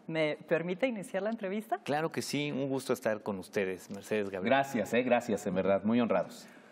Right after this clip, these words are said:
Speaker 1: ¿Por qué se considera que la publicidad en general de comida chatarra vulnera los derechos de nuestras niñas, niños y adolescentes?
Speaker 2: Bueno, hemos visto que tenemos un problema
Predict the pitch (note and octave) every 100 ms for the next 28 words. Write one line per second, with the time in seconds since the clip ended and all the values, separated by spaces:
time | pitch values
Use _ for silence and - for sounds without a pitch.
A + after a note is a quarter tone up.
0 | - - D4 - G4 A4 - - - -
1 | - - - - A3 A3+ F#3+ - F#3+ F#3
2 | G3 G#3+ G3+ F3 D#3+ D#3 E3 D3+ D3 -
3 | E3+ F#3 G3+ - E3 C#3+ D3 D3+ D#3+ D#3
4 | D3 D3+ E3 E3 D3 - C#3 C#3 F3 F3
5 | E3 D#3+ E3 E3+ F#3 F3+ D3 D3+ D3 D3
6 | F3 D3+ C#3+ C3 - C#3 D#3 E3 E3 D#3
7 | - - D#3 D#3 D#3 D3+ C#3+ C3 B2 -
8 | B2 A#2+ - - - - - - - -
9 | F#3 D#3 C#3+ F3+ D#3 E3 E3+ F#3+ C3+ B2+
10 | B2+ D3 D3+ D#3 - A#2+ A2+ A#2+ C3+